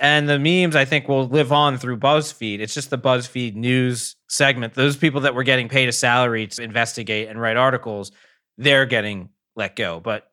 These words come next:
the memes and stuff, I think you can basically, you don't need to pay someone to make those.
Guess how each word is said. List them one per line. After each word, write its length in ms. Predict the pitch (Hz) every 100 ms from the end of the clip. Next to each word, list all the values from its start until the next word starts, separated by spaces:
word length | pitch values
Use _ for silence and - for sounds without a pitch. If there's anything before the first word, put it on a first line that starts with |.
| _
the 100 | 127
memes 380 | 127 143 165 143
and 100 | 131
stuff, 260 | - 123 117
I 80 | 123
think 200 | 135 135
you 120 | 151 123
can 200 | 120 110
basically, 640 | 120 113 107 110 98 101
you 80 | 120
don't 140 | 120
need 100 | 113
to 60 | 101
pay 180 | - 113
someone 200 | 104 98
to 60 |
make 220 | 92 92 -
those. 360 | 78 73 -